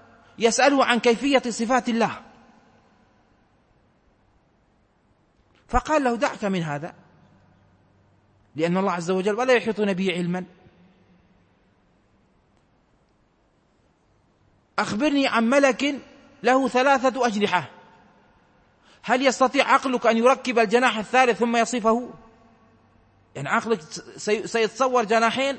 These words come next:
يقول عن اليمين وعن الشمال، أما الثالث أين يركبه؟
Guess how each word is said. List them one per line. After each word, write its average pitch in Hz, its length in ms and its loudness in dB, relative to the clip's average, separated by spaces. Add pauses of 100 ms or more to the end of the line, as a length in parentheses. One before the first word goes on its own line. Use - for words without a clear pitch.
(100)
يقول 208 240 -2
عن 226 140 0
اليمين 233 260 -2
وعن 247 120 -2
الشمال، 233 360 -6 (540)
أما 208 140 0
الثالث 240 340 2
أين 247 200 -4
يركبه؟ 220 580 0